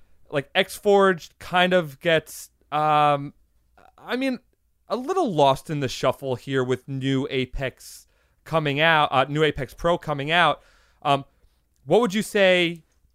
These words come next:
is the main difference in those two irons? If, like, you're kind of going back and forth, obviously you're gonna try both of them and see which ones perform better or, or, uh, to the characteristics that you'd like to see in irons. But, uh, what would you say are, like, kind of the main,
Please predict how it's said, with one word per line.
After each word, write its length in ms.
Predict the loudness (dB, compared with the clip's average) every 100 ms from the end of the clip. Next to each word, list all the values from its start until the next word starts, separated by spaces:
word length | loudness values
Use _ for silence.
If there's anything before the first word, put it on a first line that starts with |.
| _ _ _ -4
is 200 | -2 0
the 80 | -4
main 380 | -2 -2 -2
difference 480 | -4 -6 -4 -8 -8
in 100 | -6
those 160 | -6 -6
two 140 | -4
irons? 200 | -2 -2
If, 120 | -4 -8
like, 160 | -6
you're 140 | -6 -6
kind 260 | -4 -2
of 220 | -2 -4 -12 -8
going 280 | -4 -2 -2
back 260 | -2 -2 -6
and 100 | -12
forth, 440 | -4 2 2 2
obviously 320 | 0 -2 -6 -6
you're 100 | -4
gonna 160 | -4
try 300 | -6 -2 -2
both 280 | 2 0 0
of 80 | -4
them 260 | -4 -4 -4
and 100 | -8
see 140 | -10
which 240 | -10 -10
ones 360 | -8 -6 -8 -12
perform 420 | -12 -8 -4 -2
better 360 | -2 0 0 -2
or, 60 | -4
or, 280 | -4 -4 -6 _ _ -6
uh, 160 | -4 -4
to 280 | -4 -4
the 200 | -4 -6
characteristics 680 | -8 -2 -2 -2 -8 -8 -12
that 140 | -12
you'd 140 | -8 -6
like 160 | -6
to 80 | -6
see 160 | -10 -4
in 80 | 0
irons. 360 | 0 0 -6 -2
But, 240 | -2 -2 _ -6
uh, 140 | -2
what 100 | 0
would 140 | 0 -2
you 60 |
say 180 | -6 -2
are, 100 | 0
like, 140 | -2 -4
kind 140 | -6
of 60 | -6
the 60 |
main, 520 | -6 -6 -6 -6 -10